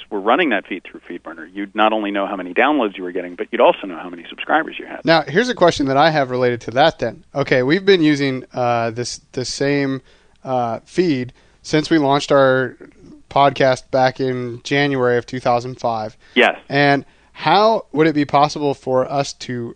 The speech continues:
Speaker 2: redirect that feed to FeedBurner and not run the risk of losing subscribers in iTunes, uh, or because iTunes is pulling the feed that we have pulling off of our own server?
Speaker 1: Absolutely. And, and this is, this is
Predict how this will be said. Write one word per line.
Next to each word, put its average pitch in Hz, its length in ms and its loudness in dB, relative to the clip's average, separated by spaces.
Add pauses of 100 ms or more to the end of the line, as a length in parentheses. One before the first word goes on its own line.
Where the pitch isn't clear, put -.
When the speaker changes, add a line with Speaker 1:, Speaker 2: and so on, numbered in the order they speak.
Speaker 2:
redirect 147 760 0
that 127 220 0
feed 127 400 -6
to 180 200 -4
FeedBurner 143 680 -2
and 127 280 -2
not 151 240 0
run 139 160 -4
the 135 100 -4
risk 131 340 -4
of 123 500 -2
losing 143 540 -2
subscribers 131 880 0 (400)
in 127 500 -2 (140)
iTunes, 123 680 0
uh, 131 220 -2
or 135 180 0
because 135 360 -2
iTunes 143 380 2
is 120 80 -8
pulling 135 340 -2
the 120 60 -6
feed 127 380 -6
that 127 140 0
we 127 120 0
have 120 300 0
pulling 127 260 -4
off 113 140 -2
of 107 120 -10
our 110 100 -6
own 110 120 -8
server? 120 240 -2
Speaker 1:
Absolutely. 117 760 2
And, 113 260 -2
and 110 220 0
this 127 180 4
is, 127 300 2 (1160)
this 151 220 0
is 156 180 2